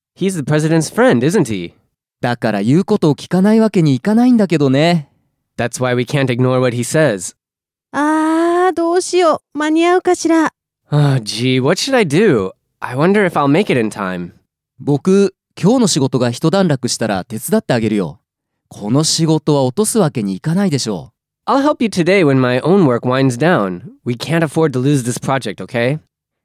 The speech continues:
Speaker 3: いいんですか？ごめんなさい。
Speaker 1: Are you sure? I'm sorry to be such a bother.
Speaker 2: いいんだよ。入社したばかりでこんなきつい仕事大変だろう。後で誰か他にも手伝えるかどうか聞いてみるよ。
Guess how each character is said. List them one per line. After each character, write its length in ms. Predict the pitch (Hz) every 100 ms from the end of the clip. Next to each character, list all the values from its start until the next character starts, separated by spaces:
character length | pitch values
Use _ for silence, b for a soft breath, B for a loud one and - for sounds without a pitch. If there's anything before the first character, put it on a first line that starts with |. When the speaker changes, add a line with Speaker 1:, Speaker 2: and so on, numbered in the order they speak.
| _ -
Speaker 3:
い 80 |
い 120 | 240 330
ん 60 |
で 140 | 415 381
す 100 | -
か？ 340 | 277 302 370 - _ _ _
ご 140 | 311
め 160 | 311 339
ん 100 | 359
な 140 | 392
さ 260 | 381 403 403
い。 120 | - _ _ _ _
Speaker 1:
Are 120 | 139
you 120 | 147 156
sure? 480 | - 160 202 247 - _
I'm 120 | 117
sorry 380 | 131 - 185 190
to 80 | 131
be 120 | 113
such 240 | 120 - 110
a 20 |
bother. 580 | 95 135 143 101 107 127 _ _ _ _ _ _ -
Speaker 2:
い 160 | 156
い 20 |
ん 60 | 190
だ 140 | 139
よ。 220 | 107 85 - _ _ _ 113
入 120 | 147
社 140 | 202
し 60 | -
た 100 | 180
ば 100 | 180
か 100 | 147
り 80 | 123
で 200 | 104 98
こ 200 | - 143
ん 80 |
な 100 | 170
き 100 | 165
つ 120 | - 160
い 40 |
仕 100 | 147
事 200 | 147 127
大 220 | 139 147
変 160 | 196 214
だ 100 | 202
ろ 280 | 139 82 -
う。 40 | _ _ _ _ _ _
後 300 | 117 143 143
で 100 | 113
誰 240 | 107 165 165
か 100 | 110
他 280 | 107 -
に 80 | 202
も 100 | 196
手 120 | 143
伝 200 | 117 180
え 60 | 185
る 60 | 139
か 100 | 110
ど 100 | 107
う 60 |
か 260 | - 92 85
聞 160 | - 147
い 40 |
て 100 | 196
み 100 | 202
る 80 | 160
よ。 220 | 98